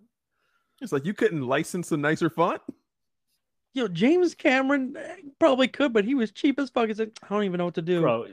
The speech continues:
Speaker 3: you
Speaker 1: He's
Speaker 3: know
Speaker 2: He's, like,
Speaker 3: that
Speaker 1: all that
Speaker 2: scrolling,
Speaker 3: they,
Speaker 1: noise.
Speaker 2: he's scrolling through all the fonts on, like, Microsoft Word. He's like, "Oh, this one looks good."
Speaker 3: you know they targeted that font, bro. You know, right off the bat, they knew exactly what font they were gonna use.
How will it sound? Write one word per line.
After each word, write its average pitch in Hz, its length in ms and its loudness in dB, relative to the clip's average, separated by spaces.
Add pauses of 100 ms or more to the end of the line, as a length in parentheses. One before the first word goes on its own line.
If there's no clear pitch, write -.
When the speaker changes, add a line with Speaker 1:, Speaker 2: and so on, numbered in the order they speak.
(140)
Speaker 3:
you 160 180 -4
Speaker 1:
He's 214 80 -4
Speaker 3:
know - 100 8
Speaker 2:
He's, 320 80 10
like, 320 180 8
Speaker 3:
that 120 60 0
Speaker 1:
all 143 80 2
that - 100 10
Speaker 2:
scrolling, 285 120 10
Speaker 3:
they, 311 60 4
Speaker 1:
noise. 240 340 -2
Speaker 2:
he's 349 260 4
scrolling 285 260 6
through 269 140 4
all 262 60 8
the 247 100 6
fonts 233 400 4
on, 233 80 2
like, 214 140 2
Microsoft 202 560 0
Word. 202 160 2
He's 190 120 -2
like, 190 200 -8
"Oh, 214 160 -4
this 226 180 -6
one 233 140 -4
looks 143 200 -12
good." 160 320 -4 (1300)
Speaker 3:
you 147 140 2
know 127 240 -2
they 113 120 0
targeted 104 580 -4
that 92 220 -10
font, 90 360 -18
bro. 107 300 -18 (380)
You 113 140 -18
know, 104 200 -8 (160)
right 110 220 4
off 110 180 2
the 98 80 -10
bat, 95 280 -6
they 101 100 -4
knew 95 180 -6
exactly 87 380 -6
what 85 180 -10
font 90 320 -12
they - 60 -18
were 82 80 -14
gonna 85 180 -20
use. - 380 -20